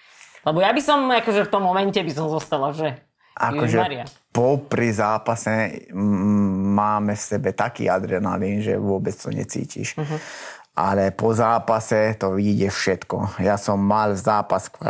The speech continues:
Speaker 2: S Včku a o opasok tiež, to je poľská organizácia,
Speaker 1: Mhm.
Speaker 2: a Chávez ma tam zabíjal päť krát päť kol, ale normálne ma rozbil na kusy. Vtedy som akože necítil,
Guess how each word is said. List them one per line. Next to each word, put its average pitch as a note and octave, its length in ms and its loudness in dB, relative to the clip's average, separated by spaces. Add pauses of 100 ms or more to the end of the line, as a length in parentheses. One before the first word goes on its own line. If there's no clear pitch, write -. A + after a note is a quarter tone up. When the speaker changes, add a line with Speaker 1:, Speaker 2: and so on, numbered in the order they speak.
(120)
Speaker 2:
S G2+ 140 -6
Včku A#2 640 0
a F#2 140 -2 (1000)
o F#2 220 0
opasok F#2 500 -2
tiež, F#2+ 280 0
to - 100 -4
je F2+ 140 0
poľská - 480 -4
organizácia, F#2+ 840 0
Speaker 1:
Mhm. F#2+ 80 0
Speaker 2:
a - 100 -4
Chávez G#2+ 460 0
ma G2 120 -4
tam G2 180 -2
zabíjal G2+ 540 0
päť G2 220 -2
krát F2 240 -2
päť - 220 -4
kol, - 280 -4
ale F#2+ 260 -2
normálne G2+ 500 0
ma F#2+ 140 0
rozbil G2+ 400 -2
na F#2+ 160 -2
kusy. - 360 -6 (840)
Vtedy D3+ 280 2
som C3+ 320 2
akože A#2+ 480 0
necítil, A2 720 0